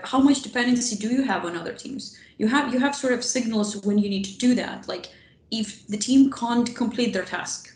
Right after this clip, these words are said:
if they're, uh, as simple as asking them, "Do you know what you're doing here?" Do, is the answer yes to that? Do they have an answer?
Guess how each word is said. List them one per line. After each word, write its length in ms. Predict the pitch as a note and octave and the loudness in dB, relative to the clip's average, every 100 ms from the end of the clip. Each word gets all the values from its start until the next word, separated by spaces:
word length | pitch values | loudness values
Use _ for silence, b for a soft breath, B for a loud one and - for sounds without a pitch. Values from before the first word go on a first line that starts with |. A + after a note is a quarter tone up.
| _ | _
if 360 | G3 G#3 G3+ - | 0 0 -2 0
they're, 640 | G#3 G#3 G#3+ G#3+ G#3 B B B B - | 4 6 6 4 2 B B B B -8
uh, 320 | F3 F#3 F#3 - - - - E3+ | -2 0 -2 -6 -18 -20 -14 -10
as 140 | F3 - | -6 -2
simple 320 | G#3 G#3 B3 | -2 2 2
as 80 | B3 | 2
asking 320 | B3+ - B3+ | 0 0 2
them, 160 | B3+ A#3+ | 2 2
"Do 80 | |
you 80 | B3 | 4
know 200 | B3 C4 | 6 4
what 440 | B3+ A3 A3+ B3 C4+ | 0 0 0 0 0
you're 140 | A#3+ D4+ | -2 2
doing 200 | G4 D#4 | 6 6
here?" 240 | G#3+ G#2+ - - _ _ - - | 4 -4 -10 -20 _ _ -20 -8
Do, 300 | B3 B3 G3 | -6 -4 -6
is 200 | A3+ B3+ | -4 -2
the 100 | C4 | 0
answer 200 | C#4 C4+ | 0 0
yes 280 | A#3+ D4+ - | -2 -2 -4
to 60 | A3 | -4
that? 320 | G3+ G3+ - | -4 -6 -6
Do 80 | A3 | 0
they 160 | A#3+ | 0
have 200 | A3 B3+ | 2 2
an 140 | D4+ A#3 | 4 2
answer? 320 | F3+ - | 2 -4